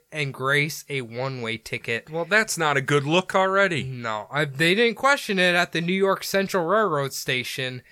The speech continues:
Speaker 1: But anyway, they were headed to Westchester, which was about twenty miles north of the city.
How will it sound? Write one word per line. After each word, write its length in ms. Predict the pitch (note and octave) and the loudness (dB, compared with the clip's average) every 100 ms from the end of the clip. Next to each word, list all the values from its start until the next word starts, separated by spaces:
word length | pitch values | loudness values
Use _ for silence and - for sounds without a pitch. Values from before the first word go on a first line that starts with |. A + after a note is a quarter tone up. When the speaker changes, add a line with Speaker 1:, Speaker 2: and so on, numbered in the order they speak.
| - - - | -20 -20 -8
Speaker 1:
But 100 | D#3+ | 0
anyway, 380 | F#3 F3 E3+ F#3+ | 0 2 2 2
they 120 | F#3 | 2
were 220 | D3+ C#3 | 2 0
headed 400 | C3+ D#3+ D#3+ D3+ | 2 2 2 0
to 140 | - D#3 | -4 -4
Westchester, 840 | C3+ D#3+ - - D3+ D3 - D#3 | 0 0 0 -2 -2 -2 -4 -4
which 280 | D3+ C#3 - | -4 -8 -6
was 180 | C#3+ B2+ | -8 -4
about 320 | C3+ C3+ - | -2 -2 -4
twenty 340 | - C#3+ D3+ | -10 -6 -6
miles 380 | C#3+ C3 C3 A#2+ | -2 0 0 -2
north 400 | A2+ A2+ B2+ - | -8 -6 -6 -6
of 200 | A#2+ A#2+ | -10 -8
the 100 | A#2 | -10
city. 480 | - - A#2 A#2+ | -8 -8 -8 -10